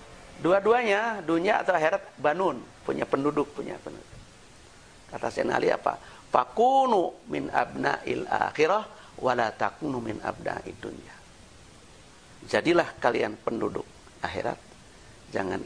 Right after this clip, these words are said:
ingin menjadi penghuni dunia. "Al-an," kata Sayyidina Ali, "daru hisab wala, daru amal wala hisab." Hari ini tempat bekerja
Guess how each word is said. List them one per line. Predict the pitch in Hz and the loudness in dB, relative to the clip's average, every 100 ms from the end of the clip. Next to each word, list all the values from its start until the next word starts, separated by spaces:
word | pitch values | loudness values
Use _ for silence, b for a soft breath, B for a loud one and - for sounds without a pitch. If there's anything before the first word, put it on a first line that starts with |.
| 107 | -6
ingin | 113 | -4
menjadi | 98 - 104 | -6 -6 -10
penghuni | - 98 101 95 - - - - | -6 -8 -6 -10 -10 -14 -20 -20
dunia. | 92 95 - - - - - - - - - - - - - - - - - - - - - 175 | -16 -14 -16 -18 -20 -20 -20 -20 -20 -20 -20 -20 -20 -20 -20 -20 -20 -20 -20 -20 -20 -20 -2 0
"Al-an," | 180 - - 131 180 123 95 87 - | 2 2 2 2 0 -2 -8 -16 -12
kata | - - 87 | -10 -6 -6
Sayyidina | 92 - - | -4 -6 -8
Ali, | - - - - | -12 -16 -20 -16
"daru | 98 139 165 165 143 | -2 2 2 0 -2
hisab | 147 - 123 - | -4 0 0 -2
wala, | - 110 98 - - | -2 -2 -2 -8 -6
daru | 117 156 175 | 0 2 4
amal | - 175 151 131 - | 2 2 0 -2 0
wala | 110 104 - | 0 0 -6
hisab." | 101 - - - - - - - - - - - - - - - - | -8 -10 -12 -18 -20 -20 -20 -20 -20 -20 -20 -20 -20 -20 -20 -20 -2
Hari | 170 190 233 | 2 2 4
ini | 311 254 - - - - - | 4 2 0 -6 -20 -10 -8
tempat | - 123 - | -2 -2 0
bekerja | 120 139 113 - | 0 0 0 -2